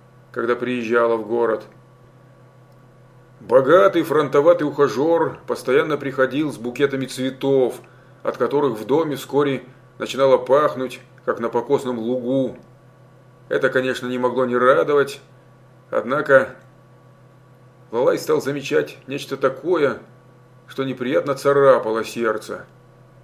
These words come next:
Черт их знает откуда, но всегда почему-то вместе с Заремой в доме появлялись мухи.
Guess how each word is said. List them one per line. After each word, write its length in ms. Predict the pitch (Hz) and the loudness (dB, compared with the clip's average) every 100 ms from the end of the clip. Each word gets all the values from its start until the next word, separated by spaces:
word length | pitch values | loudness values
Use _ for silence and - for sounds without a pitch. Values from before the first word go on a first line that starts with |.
| - - - - - - | -20 -20 -20 -20 -20 -14
Черт 440 | - - 185 180 | -8 -2 0 0
их 120 | 170 | -4
знает 240 | 143 160 151 | -4 -2 -2
откуда, 680 | 151 - 180 190 160 131 - - - | -4 -6 -8 -4 -4 -4 -12 -20 -12
но 120 | 139 | -8
всегда 340 | 151 151 143 190 | -6 -4 -2 -2
почему-то 640 | 165 165 170 165 160 135 - - - | -2 -4 -6 -4 -2 -4 -8 -20 -10
вместе 400 | 117 165 165 139 | -4 -4 -2 -6
с 60 | |
Заремой 680 | 98 123 139 170 180 156 123 - - - | 0 2 2 0 -2 -2 -4 -10 -20 -20
в 140 | 104 - | -18 -8
доме 260 | 165 160 | -6 -4
появлялись 640 | 131 135 131 135 143 135 117 | -2 -2 -2 -2 -2 -6 -8
мухи. 600 | 117 131 113 - 92 | -8 -6 -8 -12 -18